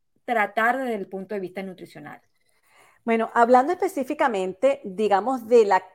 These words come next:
Speaker 2: candidiasis sistémica de bajo, de, de baja manifestación, ¿ok? Porque lo primero que hay que aclarar, número uno, porque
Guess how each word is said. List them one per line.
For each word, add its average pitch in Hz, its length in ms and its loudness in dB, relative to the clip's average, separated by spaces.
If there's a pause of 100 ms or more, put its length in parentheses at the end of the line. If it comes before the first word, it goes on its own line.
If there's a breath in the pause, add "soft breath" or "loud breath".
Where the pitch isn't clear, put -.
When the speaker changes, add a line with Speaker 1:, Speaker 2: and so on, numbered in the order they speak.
(100)
Speaker 2:
candidiasis 233 1120 0
sistémica 185 1160 -2 (560)
de 214 260 6
bajo, 254 760 2 (200)
de, 202 300 -2
de 208 180 0
baja 220 280 0
manifestación, 202 1300 -6
¿ok? - 220 -10 (560 soft breath)
Porque 233 180 6
lo 254 80 8
primero 254 320 0
que 311 80 -2
hay 311 120 -4
que 294 280 -4
aclarar, 196 580 0
número 214 320 -4
uno, 180 220 -4
porque 190 480 -6